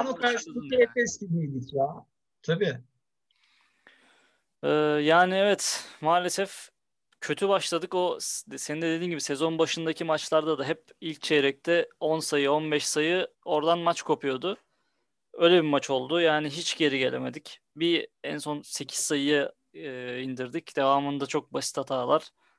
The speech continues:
Speaker 1: Tekrar fark fırladı gitti. Ee, yani kısaca ilk yarıya değinmek gerekirse ben de şunları söyleyebilirim. Ee, bir kere reboundlardaki sıkıntı, yani son haftalarda bu sorun, e, yine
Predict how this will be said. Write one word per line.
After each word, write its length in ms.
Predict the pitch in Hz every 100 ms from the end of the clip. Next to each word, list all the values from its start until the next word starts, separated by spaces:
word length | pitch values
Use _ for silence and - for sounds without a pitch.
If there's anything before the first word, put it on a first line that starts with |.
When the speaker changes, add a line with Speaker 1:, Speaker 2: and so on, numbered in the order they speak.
| _ _
Speaker 1:
Tekrar 360 | 127 - 123
fark 300 | - 127 123
fırladı 360 | 147 127 127 131
gitti. 420 | 131 - 165 165 _ - - - - _ _ _
Ee, 60 | 147 160 160 165 165
yani 340 | 175 170 180 180
kısaca 560 | - 220 220 226 - _
ilk 360 | 139 180 175 -
yarıya 340 | 202 196 202
değinmek 400 | 196 196 202 196
gerekirse 480 | 190 190 202 185 185
ben 160 | 175 180
de 40 |
şunları 360 | - 170 180 185
söyleyebilirim. 600 | 185 156 139 135 175 214 _ _ _ _ _ _ _ _ _ 143
Ee, 380 | 143 143 143 135
bir 120 | 147
kere 440 | - 190 208 - - _ _
reboundlardaki 800 | 143 156 180 185 - 175 175 175
sıkıntı, 420 | - - 160 165 175
yani 240 | 139 135
son 180 | - 156
haftalarda 560 | 156 - 151 143 143
bu 40 | 139
sorun, 320 | - 143 147 - -
e, 80 | 127 123 117 113 - - _ -
yine 400 | 139 135 131